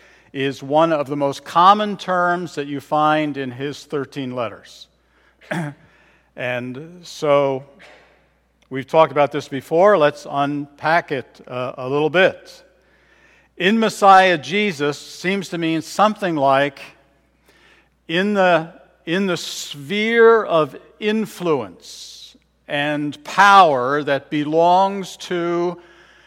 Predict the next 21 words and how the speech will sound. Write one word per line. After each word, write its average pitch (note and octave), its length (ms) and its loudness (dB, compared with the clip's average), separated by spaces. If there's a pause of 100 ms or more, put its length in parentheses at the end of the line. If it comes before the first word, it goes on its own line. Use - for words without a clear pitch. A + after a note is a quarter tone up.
(580)
the C3+ 80 -6
Messiah, E3 760 6 (160)
Jesus D3+ 760 -4
of B2 160 -16
Nazareth, D#3+ 880 0 (220)
who C#3 180 -10
came G3 600 0
and C#3 240 -8
lived F#3 500 2
and C3+ 160 -6
taught F#3+ 800 2
and C#3+ 180 -8
died F3+ 460 8
and D3 180 -4
rose F#3 300 2
again, E3 580 -2 (2750)
there D3 180 2
is D3+ 100 0
a D3+ 80 -2
new G#3 300 0
life. - 840 2